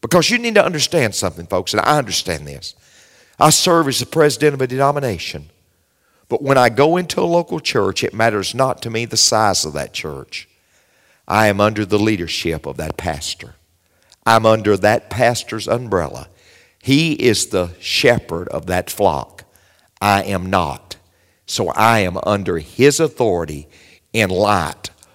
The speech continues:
of where God has placed him. Number ten, introduce your speaker properly.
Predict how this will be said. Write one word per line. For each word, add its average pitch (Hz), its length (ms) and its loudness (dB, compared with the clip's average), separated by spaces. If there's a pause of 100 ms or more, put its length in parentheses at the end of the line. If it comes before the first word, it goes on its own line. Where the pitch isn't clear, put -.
(240)
of 87 280 -6
where 95 180 2
God 73 640 -2 (220)
has - 180 -4
placed - 440 -8
him. - 240 -14 (720)
Number 214 240 8
ten, 262 440 4 (1500)
introduce 110 800 0
your 85 100 -8
speaker - 600 -2
properly. - 840 -8